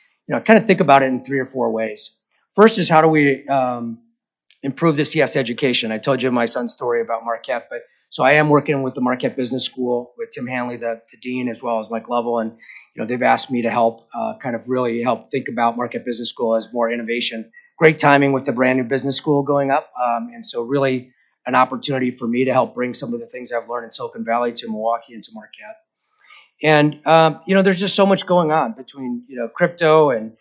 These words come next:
distributed ledgers and Web three dot oh.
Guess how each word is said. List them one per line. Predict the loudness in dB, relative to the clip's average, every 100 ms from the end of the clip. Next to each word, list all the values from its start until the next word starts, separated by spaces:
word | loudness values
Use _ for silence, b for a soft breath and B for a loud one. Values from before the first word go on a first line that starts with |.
| _ -16
distributed | -10 -6 -4 -4
ledgers | 0 0 0 0 -2 -2
and | -4
Web | -2 0 0 0
three | 0 -2
dot | 2 2
oh. | 2 2 0 -4